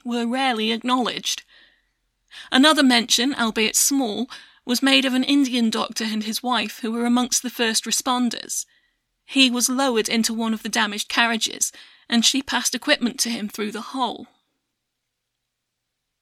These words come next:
Speaking of the U S Air Force team, a Middlesex ambulance man said, "It was wonderful what they did. They had the right equipment for a major disaster like this.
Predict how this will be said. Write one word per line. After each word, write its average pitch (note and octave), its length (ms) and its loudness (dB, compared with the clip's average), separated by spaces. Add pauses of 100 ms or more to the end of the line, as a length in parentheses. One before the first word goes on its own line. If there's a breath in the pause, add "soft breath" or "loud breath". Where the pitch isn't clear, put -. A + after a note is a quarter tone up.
(180 soft breath)
Speaking C4 500 4
of A3+ 100 -8
the A#3+ 80 2
U A#3+ 220 2
S A3 280 2
Air A#3 180 4
Force G#3 380 -6
team, A3 420 -2 (420 loud breath)
a A#3+ 80 2
Middlesex B3 600 2
ambulance A3+ 500 2
man G3+ 260 0
said, G#3+ 340 2 (500 soft breath)
"It C#4 140 2
was C#4+ 160 2
wonderful C4 580 0
what A3 180 -6
they A3+ 160 4
did. - 400 0 (640 loud breath)
They C4 140 6
had C#4+ 300 0
the B3+ 100 -2
right B3 340 0
equipment A3+ 480 -6
for A3+ 120 -6
a G#3+ 40 -2
major A3 300 2
disaster G#3+ 460 -2
like G#3+ 240 -6
this. - 380 -6